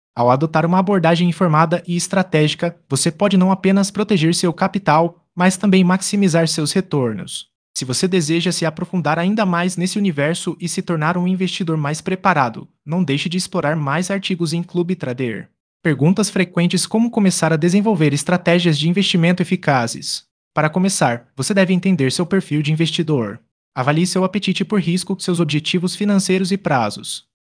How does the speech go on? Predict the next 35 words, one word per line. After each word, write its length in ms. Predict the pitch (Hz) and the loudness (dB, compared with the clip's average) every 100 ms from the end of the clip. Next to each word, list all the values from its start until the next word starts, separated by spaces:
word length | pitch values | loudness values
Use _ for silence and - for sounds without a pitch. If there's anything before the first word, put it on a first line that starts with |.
| _ | _
Em 100 | 170 | 0
seguida, 520 | 175 190 143 120 123 - | 4 4 4 2 0 0
estude 360 | 190 - 180 160 | 0 2 2 2
diferentes 600 | 180 220 196 190 220 - | 2 4 6 6 4 2
tipos 320 | 202 190 147 | 2 2 2
de 100 | 135 | 2
investimento 560 | 185 202 202 180 185 185 | 2 4 4 6 6 4
disponíveis. 960 | 185 - 240 175 127 104 117 - - _ _ _ - | 2 2 0 2 2 0 -4 -6 -10 _ _ _ -10
O 60 | |
que 100 | 175 | -4
são 120 | - | 0
mercados 480 | 196 185 180 160 147 | 2 2 2 0 0
voláteis? 760 | 123 147 139 135 160 131 - - _ _ _ | 0 2 2 0 -4 -4 -8 -12 _ _ _
Mercados 480 | 139 139 185 190 185 | -6 -2 0 0 0
voláteis 480 | 165 165 170 180 180 | 0 0 0 0 -4
são 260 | - 147 | -2 -2
aqueles 340 | 156 156 202 180 | -2 -2 -2 0
em 80 | 190 | -2
que 80 | 190 | -2
os 100 | - | -4
preços 340 | 175 170 151 | -4 -4 -4
dos 220 | 156 180 | -4 0
ativos 500 | 180 - 165 135 147 | 0 0 -2 -2 -4
mudam 280 | 131 147 180 | -4 -2 0
rapidamente. 880 | 156 170 175 170 143 113 113 - - _ _ - | 0 -2 -2 -2 -2 -4 -10 -14 -16 _ _ -2
Isso 240 | 220 220 | 0 2
pode 220 | 202 196 | 4 4
ocorrer 300 | 190 175 165 | 4 4 4
devido 300 | 180 185 180 | 4 4 4
a 40 | 185 | 4
fatores 400 | 185 175 190 165 | 2 2 4 2
econômicos, 720 | 165 196 170 131 117 120 - | 2 2 4 2 -2 -8 -12
políticos 600 | - 139 143 - 143 131 | -4 2 2 0 -4 -2
ou 100 | 165 | -2
sociais. 840 | 156 156 147 185 131 107 - - | 0 0 0 2 2 0 -4 -8